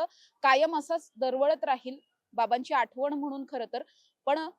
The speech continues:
हे जे काही आंदोलन होणार होतं या महिलांचं, आणि आंदोलन करू नका, तुम्ही सभा घ्या, या सभेमध्ये आपण आयुक्तांना बोलवूयात आणि मी त्यांना जाब विचारेल,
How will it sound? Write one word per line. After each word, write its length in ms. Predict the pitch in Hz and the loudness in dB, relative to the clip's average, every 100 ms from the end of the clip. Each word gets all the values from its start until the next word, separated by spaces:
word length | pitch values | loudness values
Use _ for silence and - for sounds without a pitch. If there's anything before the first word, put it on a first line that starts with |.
| _ - | _ 2
हे 120 | 277 | 4
जे 140 | 269 330 | 4 -2
काही 160 | 349 | 2
आंदोलन 480 | 294 254 262 320 320 277 | 2 2 2 2 2 -2
होणार 240 | 254 247 | -4 -4
होतं 200 | 254 233 | -4 -4
या 140 | 233 226 | -2 -2
महिलांचं, 520 | 226 233 247 240 226 | -4 -4 -4 -2 -6
आणि 140 | 226 | -4
आंदोलन 480 | 220 233 262 302 302 | -8 0 2 2 2
करू 240 | 302 302 | -2 -4
नका, 240 | 330 311 311 | -4 -4 -6
तुम्ही 240 | 320 285 | -6 -10
सभा 360 | 294 277 277 311 | -4 -2 2 2
घ्या, 180 | 277 294 - _ 262 | 2 0 -2 _ 0
या 100 | 277 | 0
सभेमध्ये 540 | 294 247 330 339 320 | 0 0 0 0 0
आपण 180 | 311 330 | 0 2
आयुक्तांना 580 | 277 330 - 370 349 349 | 0 0 0 0 0 -2
बोलवूयात 500 | 330 302 302 311 311 | -2 -2 0 0 0
आणि 140 | 302 | -4
मी 160 | 285 330 | -2 -2
त्यांना 300 | 320 285 269 | -4 -4 -4
जाब 300 | 233 240 233 | 0 0 -2
विचारेल, 380 | 233 220 202 | -12 -6 -6